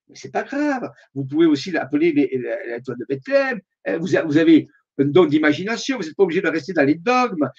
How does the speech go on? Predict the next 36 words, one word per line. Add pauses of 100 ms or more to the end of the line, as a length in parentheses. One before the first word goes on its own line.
(160)
Donc,
en
réalité,
oui,
peut-être
vous
dites,
c'est (180)
l'axe
du
monde. (100)
Mon
sapin,
c'est
l'axe
du
monde,
c'est
Alpha (100)
Polaris, (240)
Alpha
du
chariot. (200)
Oui,
pourquoi
pas ? (200)
Et
pourquoi
ça
ne
viendrait
pas
aussi
l'étoile
de
Bethléem ?